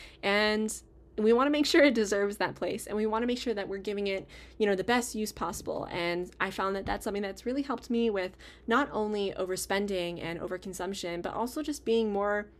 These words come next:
kind of satisfied with my home and my decorations and my kind of lifestyle in general, is just coming to terms with what my own personal style is and only purchasing things that will match that.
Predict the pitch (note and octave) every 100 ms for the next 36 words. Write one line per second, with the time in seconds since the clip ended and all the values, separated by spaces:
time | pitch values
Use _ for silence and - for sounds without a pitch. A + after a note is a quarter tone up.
0 | - - G#3+ G3 F3 F#3+ A3 B3 C4 G#3+
1 | G#3 F3+ G#3 A3+ B3 B3 F#3+ F3 F3 F3+
2 | F#3 F#3+ B3 B3 A#3 G3 F#3+ F#3+ E3 F3+
3 | E3 E3+ F3 F#3+ - - - E4 B3 A3
4 | A3+ G#3 G3 F#3+ F#3+ G3+ F3+ G3+ G3+ G3
5 | - A3+ A#3 A3+ - G3+ G3 G3 G3 F#3
6 | F3+ F#3+ B3 C4 B3+ B3 A#3 A#3 - G#3
7 | A3 A3+ A3+ A3 A3 - - - - A3+
8 | A3 B3+ C#4 A#3+ A3 A#3+ G#3+ G#3+ F#3 F#3+
9 | F#3+ - - F#3+ F3+ - - - -